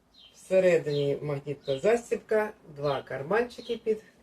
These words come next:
дрібнички різні. І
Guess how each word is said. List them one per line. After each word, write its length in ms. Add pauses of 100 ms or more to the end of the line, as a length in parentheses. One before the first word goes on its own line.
дрібнички 720 (140)
різні. 560 (1400)
І 220